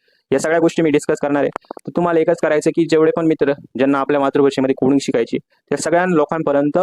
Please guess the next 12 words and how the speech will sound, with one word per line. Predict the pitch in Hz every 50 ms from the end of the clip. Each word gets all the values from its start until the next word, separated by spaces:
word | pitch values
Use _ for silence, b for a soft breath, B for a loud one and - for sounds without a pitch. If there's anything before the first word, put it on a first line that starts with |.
| 196 - _ _ _ -
हा | 143 139
चॅनल | 139 - 135 135 139 139 147 - - _ _ _ _ _ _ _ _ _ _ _ _ _ _ _ _ -
पसरवा | - - 127 - 135 139 139 151 - _ _ _ _ _ _ _ -
आणि | 120 127 139 143 139
त्यांना | 143 143 147 151 147
या | 139 -
चॅनलबद्दल | 135 127 127 131 127 123 127 135 131
माहिती | 123 123 - 143
द्या | 139 147 151 156
की, | - 165 165 165 160 - - _ _ _ _ _ _ _ _ -
की | 151 139
काय, | - 156 143 139 113 107